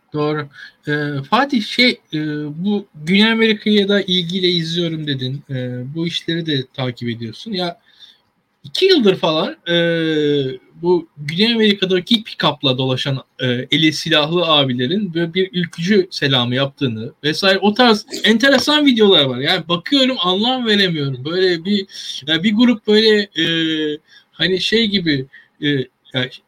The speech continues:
şeydi, Sivas'ta Yehova şahitleri görseler veyahut da atıyorum yani Kırşehir'de Budist rahipler dolansa falan biz ne deriz? Böyle onun gibi bu, bu tamam hani yani.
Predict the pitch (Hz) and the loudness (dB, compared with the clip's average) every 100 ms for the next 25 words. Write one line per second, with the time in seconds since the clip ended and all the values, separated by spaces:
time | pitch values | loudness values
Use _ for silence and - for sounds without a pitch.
0 | - - 208 139 - 247 220 202 247 190 | -6 -2 -2 -2 2 2 2 0 2 4
1 | 196 226 196 180 160 160 - 151 151 151 | 4 4 4 2 0 -2 -2 -4 0 0
2 | 139 123 117 127 131 151 151 - 170 139 | -2 -6 -10 -10 -4 -2 -2 -8 -14 -4
3 | 196 180 170 151 - 233 - 180 185 175 | 0 2 0 -4 0 0 0 -2 -2 -2
4 | 165 180 202 185 170 170 170 170 151 135 | -2 -2 -2 0 0 0 -2 -4 -2 -4
5 | 123 - 120 143 190 175 170 185 151 123 | -4 -8 -8 -4 -4 -4 -2 -2 -2 -6
6 | - - - 165 175 _ - - - 202 | -8 -18 -8 -4 -6 _ -20 -12 2 4
7 | 208 180 180 175 - 160 156 180 160 180 | 4 0 -8 -10 -6 -4 -4 -4 -4 -4
8 | 127 131 123 127 | -6 -10 -10 -10